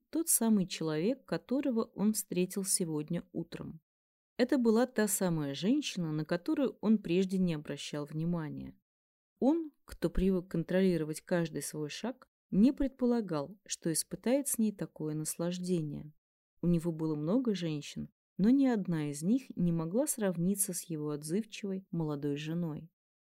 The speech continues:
Вероятно, его заводило то, что он стал её первым мужчиной. Он ни разу не спал с девственницей. Никогда не гордился тем, что будет первым любовником. Теперь он думал о том, что может воспитать Ньешу под свой вкус.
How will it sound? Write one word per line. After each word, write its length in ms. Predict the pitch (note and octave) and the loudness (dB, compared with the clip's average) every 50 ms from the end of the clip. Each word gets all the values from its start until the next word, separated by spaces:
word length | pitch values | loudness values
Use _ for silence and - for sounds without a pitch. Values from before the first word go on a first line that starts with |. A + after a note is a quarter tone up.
| _ - | _ -6
Вероятно, 600 | - D#3+ E3 E3+ D#3+ E3+ F#3+ C4+ D4+ - - G#3 | -2 0 0 2 2 2 2 0 2 2 4 2
его 320 | F3 D#3+ E3 F3 A3+ C4+ | 4 2 0 0 0 2
заводило 580 | A#3+ G#3+ F#3+ E3 E3 D#3+ D#3+ F3 G#3 G3+ F#3 E3+ | 2 2 4 4 4 2 2 2 0 0 0 -2
то, 200 | - - C4+ D4 | -2 -4 -4 -4
что 240 | - - - F#3+ G3+ | -4 -4 0 0 0
он 80 | A#3 | 0
стал 280 | A3+ - - F#3 F#3+ G3 | 0 -2 -4 -4 -2 0
её 280 | G3 F3+ D#3+ D#3+ E3+ | 0 0 0 -2 -4
первым 420 | E3+ - - E3 D#3+ D#3+ D#3 D#3 D#3 | -4 -4 -4 -4 -4 -2 -4 -4 -2
мужчиной. 680 | D#3+ F3 F#3+ - - - - G3+ D#3 C#3 C#3 - - - _ _ _ _ _ _ _ _ _ _ - | -2 -2 -2 -2 -4 -4 -4 -4 -4 -4 -6 -8 -12 -14 _ _ _ _ _ _ _ _ _ _ -2
Он 180 | D#3 D#3+ D#3 | 0 2 2
ни 100 | D3+ D3 | 2 2
разу 260 | D3 E3 A3 A#3 B3 | 0 0 2 4 6
не 140 | A#3 A3 G3+ | 6 6 6
спал 320 | F#3 - - - D3+ E3 E3 | 4 0 -4 -4 -4 -4 -4
с 60 | E3+ | -6
девственницей. 920 | E3 E3 E3 D3+ - - - - C#3+ C#3 C#3+ C#3+ - - - - - - - _ _ _ _ _ _ _ _ | -4 -2 -2 -2 -4 -8 -12 -12 -10 -10 -10 -10 -12 -12 -12 -12 -14 -16 -16 _ _ _ _ _ _ _ _
Никогда 380 | F#3 F3+ F#3 - A#3+ C#4 D4 D#4+ | 0 2 2 2 2 4 6 8
не 140 | B3 F#3+ E3 | 8 8 8
гордился 540 | D#3+ E3+ E3 E3+ E3+ E3 D#3 D3+ - - E3 | 6 2 0 2 0 0 0 0 -2 -6 -8
тем, 240 | - - E4 E4+ | -4 -4 -4 -4
что 200 | - - - F3 | -4 -6 -6 -6
будет 340 | E3+ F3+ A3+ A3 G3+ G3 - _ | -4 -2 -2 -2 -2 -6 -8 _
первым 360 | - D#3 D#3 D#3 D#3+ E3 E3 | -2 -2 -2 -2 -2 -2 0
любовником. 800 | F3+ G3+ G#3 G#3+ A3 G#3 F3 E3 D3+ D3+ D3+ - D#3 D3+ D#3 D#3 _ _ _ _ _ _ _ _ | 0 2 2 2 2 2 2 0 -4 -8 -10 -12 -14 -14 -16 -16 _ _ _ _ _ _ _ _
Теперь 380 | - - E3+ - A3 B3+ C#4+ C4+ | -4 -4 -2 2 4 4 6 8
он 140 | A3+ F#3 D#3+ | 6 6 6
думал 340 | - F#3+ F3+ E3+ E3 D#3 | 4 4 4 2 2 0
о 60 | D3 C#3+ | -4 -4
том, 260 | - - C4 D#4 C#4 | -2 0 0 0 -2
что 220 | - - - F3 | -4 -4 -2 0
может 360 | E3+ F#3 A#3+ E4 D#4 D4 A#3+ | 2 4 4 2 2 0 -4
воспитать 560 | A3+ G3 F#3+ - - F#3 - - G3 G3+ G3 G#3 | -4 -6 -6 -6 -8 -6 -2 -2 -2 0 0 2
Ньешу 500 | F#3 F3 D#3+ D#3 E3 E3 F3+ - - F#3+ | 2 2 2 0 0 -2 -2 -4 -6 -8
под 200 | F#3+ F3 E3 - | -8 -8 -8 -6
свой 300 | - E3 D3+ D3+ D#3+ D#3+ | -6 -6 -6 -6 -8 -8
вкус. 520 | - - - - G3+ D#3+ - - - | -10 -6 -2 -2 -2 -2 -2 -6 -12